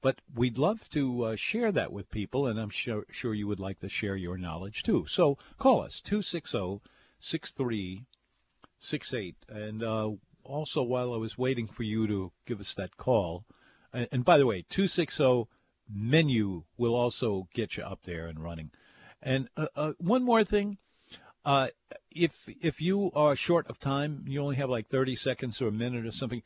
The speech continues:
it is worthwhile for you to call us, and you can get off quickly if you need to. Okay?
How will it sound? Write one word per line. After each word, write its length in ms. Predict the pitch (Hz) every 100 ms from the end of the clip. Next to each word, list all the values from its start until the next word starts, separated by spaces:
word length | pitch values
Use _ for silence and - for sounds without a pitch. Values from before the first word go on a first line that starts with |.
| _
it 160 | 131 139
is 280 | 175 226 165
worthwhile 600 | 160 151 - 127 123 123
for 100 | 123
you 220 | 110 107
to 80 | 104
call 360 | 110 110 92 92
us, 160 | - - _ _ _ _
and 320 | - 123 120
you 140 | 120 117
can 280 | - 135 123
get 200 | 117 110
off 260 | 107 104
quickly 500 | - 113 - 107 104
if 140 | 98 -
you 100 | 98
need 240 | 95 85
to. 200 | - 80 - -
Okay? 420 | 117 135 127 147